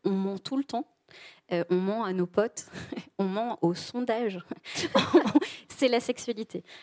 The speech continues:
Les gens, euh, c'est, c'est très compliqué de parler, c'est, c'est très facile de rire, de parler de cul, de rire, de faire des blagues. En revanche, si ça dysfonctionne, si on n'est pas très épanoui, eh ben, personne n'en parle.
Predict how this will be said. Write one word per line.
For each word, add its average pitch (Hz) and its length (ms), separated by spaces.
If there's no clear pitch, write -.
Les 202 200
gens, 233 420
euh, 190 200
c'est, - 180
c'est - 180
très - 260
compliqué 254 600
de 220 140
parler, 214 500
c'est, - 160
c'est - 140
très - 160
facile 277 360
de 214 80
rire, 214 280
de 202 80
parler 233 360
de - 80
cul, - 260
de 208 120
rire, 202 300
de 202 80
faire 208 180
des 190 100
blagues. 202 280
En 180 80
revanche, 226 240
si 240 100
ça 185 160
dysfonctionne, 247 800
si - 160
on 185 80
n'est 175 80
pas 247 160
très 247 240
épanoui, 214 500
eh - 40
ben, 180 140
personne 196 260
n'en 175 100
parle. 175 160